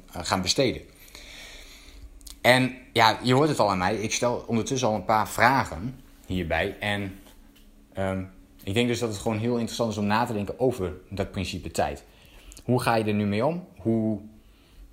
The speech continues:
ehm, ja, effectief vind jij dat je met je tijd bent? Eh, re-, wordt,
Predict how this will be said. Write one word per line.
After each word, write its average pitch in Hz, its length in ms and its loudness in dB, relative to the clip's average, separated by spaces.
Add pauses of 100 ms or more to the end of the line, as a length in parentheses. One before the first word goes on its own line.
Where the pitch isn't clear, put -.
(220)
ehm, 98 540 -2 (180)
ja, - 260 0
effectief 120 480 -4
vind 101 180 -2
jij 120 200 4
dat 143 140 -4
je 139 60 -2
met 135 160 0
je 117 100 -6
tijd 120 300 0
bent? 117 360 -4 (1800)
Eh, 101 320 0
re-, 101 240 -2
wordt, 104 360 -2